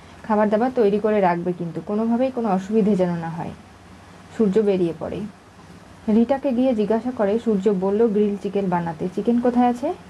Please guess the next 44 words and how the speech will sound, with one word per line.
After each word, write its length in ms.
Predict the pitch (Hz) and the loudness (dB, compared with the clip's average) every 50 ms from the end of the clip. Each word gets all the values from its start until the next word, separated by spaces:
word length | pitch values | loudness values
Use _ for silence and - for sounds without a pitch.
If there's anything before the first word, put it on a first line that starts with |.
| - - | -8 -2
রিটা 220 | 202 190 190 190 185 | 0 2 2 2 0
চলে 280 | 185 - 170 170 165 | -2 -2 -4 -4 -4
যায়। 180 | 170 185 190 196 208 - - - - - - - - - - - - | -4 -4 -6 -6 -8 -12 -16 -20 -20 -20 -20 -20 -20 -20 -12 -4 -2
এরপরে 240 | 240 240 247 277 269 | 0 2 4 4 4
উর্মির 320 | 247 233 226 233 247 262 | 4 4 4 2 0 0
কাছে 260 | 254 254 254 - 262 | -2 -4 -4 0 0
এসে 220 | 240 233 233 240 214 | 0 2 2 0 0
যখন 260 | 226 233 240 240 220 | 0 -2 -2 -2 0
জিজ্ঞাসা 360 | 196 196 185 202 214 220 233 | 0 0 0 0 0 -2 -2
করে, 280 | 233 202 190 190 196 196 | 0 0 0 2 2 2
উর্মি 280 | 190 190 190 190 190 | 2 4 4 4 4
রেগে 260 | 175 175 175 160 170 | 4 4 2 2 2
যায়, 180 | 156 165 160 165 196 185 - - - - - - - - | 0 -2 -2 -4 -4 -8 -12 -18 -20 -20 -20 -10 -4 -2
বাসন 320 | 208 208 214 254 254 254 | -2 0 0 0 0 2
কুসন 240 | 240 247 240 277 277 - | 2 2 0 0 -2 0
ছোড়াছুড়ি 420 | - 226 185 190 190 190 214 202 202 | 0 2 2 2 2 0 0 0 0
করে, 220 | 190 170 165 170 | 2 0 0 0
বলে, 160 | 170 190 208 220 - | 0 0 0 0 0
"তোমার 220 | 240 240 262 285 | 2 2 2 2
সংসার, 400 | 277 - 247 220 202 190 190 214 202 220 | 0 -2 -2 0 0 2 0 0 0 2
তুমি 220 | 247 240 240 247 | 2 4 4 4
এই 100 | 240 233 | 4 4
বাড়ির 220 | 233 226 226 233 208 190 | 4 4 2 2 2 0
বউ, 140 | 185 202 208 | -2 -4 -2
তুমি 200 | - 226 233 247 | -2 -2 0 0
দেখে 240 | 226 226 214 - 208 | 0 0 -2 -2 -2
নাও, 200 | 180 170 175 226 - - - - - - - - | -2 -2 -4 -6 -8 -12 -18 -20 -20 -20 -12 -6
আমাকে 240 | - 220 233 240 277 | -2 0 0 0 0
কেন 200 | 285 294 311 302 | 0 2 0 2
জিজ্ঞাসা 300 | 277 269 269 247 240 - | 2 2 0 0 -2 -2
করছো? 340 | - 156 156 156 - - - | -2 -2 -4 -4 -6 -6 -2
আমি 200 | - 170 190 190 | 0 0 2 2
কিচ্ছু 280 | 208 208 - - 208 | 2 0 0 -2 -2
জানি 200 | 175 175 165 160 | -2 -2 -2 -4
না, 140 | 165 165 160 | -6 -4 -2
বলতে 240 | 170 180 180 170 - | 0 2 2 2 0
পারবো 280 | 180 - - - - | -2 -4 -4 -4 -6
না।" 120 | - - - - - - - - - - - - - - - - - - - - | -8 -10 -12 -14 -16 -20 -20 -20 -20 -20 -20 -20 -20 -20 -20 -20 -20 -20 -8 -2
রিটা 160 | 226 220 247 240 | 2 2 4 4
ভাবে, 240 | 233 240 226 247 | 2 2 0 0
"এখন 200 | 226 214 226 226 | 0 0 -2 -2
আমি 140 | 226 233 247 | 0 0 0
কি 140 | 240 240 233 | 0 -2 -2
করি? 260 | 240 247 233 269 339 | 0 2 2 2 0